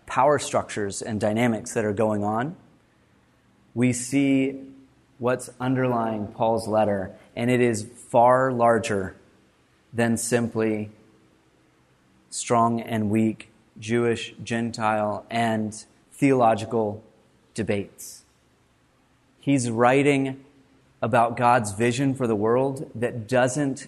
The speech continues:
include hierarchy. God's vision for the world that tells us we are all one, that we are all loved by God, that God cares for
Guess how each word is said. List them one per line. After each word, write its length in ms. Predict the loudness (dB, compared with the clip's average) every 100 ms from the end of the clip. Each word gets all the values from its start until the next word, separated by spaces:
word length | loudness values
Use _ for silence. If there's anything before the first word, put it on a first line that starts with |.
| -10
include 960 | -4 -2 -2 -4 2 4 6 2 0 -8 -16 _ _ _ _ _ _ _
hierarchy. 720 | -12 4 6 6 0 -8 -14 -14 _ _ _ _ _ _ _ _ _ _ _ _ 6
God's 320 | 8 8 8
vision 380 | 6 6 4 4
for 100 | 2
the 80 |
world 600 | 4 6 6 6 4 -2
that 300 | 0 0 -4
tells 400 | -4 2 2 4
us 280 | 2 0 -2 -14 -12 0
we 160 | 4
are 180 | 4 4
all 400 | 6 8 8 4
one, 400 | 4 4 4 2
that 160 | 0 2
we 140 | 4
are 120 | 6
all 280 | 6 6 6
loved 200 | 6 6
by 180 | 4 6
God, 360 | 6 6 6
that 180 | 2 0
God 340 | 2 2 2 -2
cares 260 | 0 -2
for 320 | 2 2 2